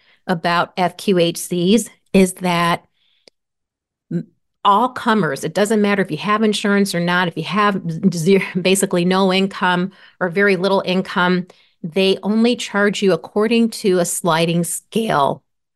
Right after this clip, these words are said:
So you show them, they'll ask you to bring in tax forms or whatever documentation, and they accept it, and it is what it is, and they'll tell you according to your income what your percentage of payment would be for their services,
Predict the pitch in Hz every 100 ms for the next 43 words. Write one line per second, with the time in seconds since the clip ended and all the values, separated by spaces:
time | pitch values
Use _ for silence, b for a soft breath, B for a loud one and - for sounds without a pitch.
0 | _ _ _ - 170 160 - 175 - 190
1 | 185 190 170 156 160 170 - 180 170 175
2 | 175 160 233 247 - - 214 214 208 202
3 | 208 233 240 214 202 170 170 185 170 160
4 | 160 - 160 160 165 b b b - 240
5 | 247 240 - 180 196 262 254 - _ 208
6 | 190 190 - 185 185 185 185 175 226 196
7 | 190 175 - 190 185 175 - 190 190 196
8 | 196 196 175 202 226 240 202 180 170 180
9 | - 180 190 190 185 - 175 165 165 160
10 | - 175 170 165 165 156 151 - 160 160
11 | - 156 156 - 143 143